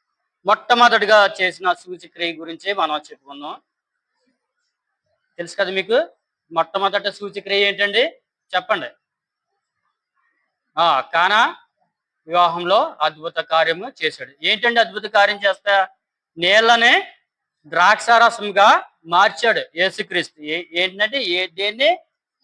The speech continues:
నీళ్ళని. ఎవరన్నా మార్చగలరా అమ్మా? మార్చగలరా ఎవరన్నా? ఎవరో మార్చలేరు. కానీ ఇక్కడ చాలా విషయాలు మనం తెలుసుకుందాం.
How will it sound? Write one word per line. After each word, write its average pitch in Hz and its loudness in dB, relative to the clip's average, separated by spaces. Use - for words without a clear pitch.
నీళ్ళని. 220 2
ఎవరన్నా 247 2
మార్చగలరా 196 2
అమ్మా? 185 -2
మార్చగలరా 196 0
ఎవరన్నా? 196 2
ఎవరో 233 4
మార్చలేరు. 202 2
కానీ 262 4
ఇక్కడ 254 2
చాలా 214 4
విషయాలు 233 0
మనం 208 0
తెలుసుకుందాం. 190 -2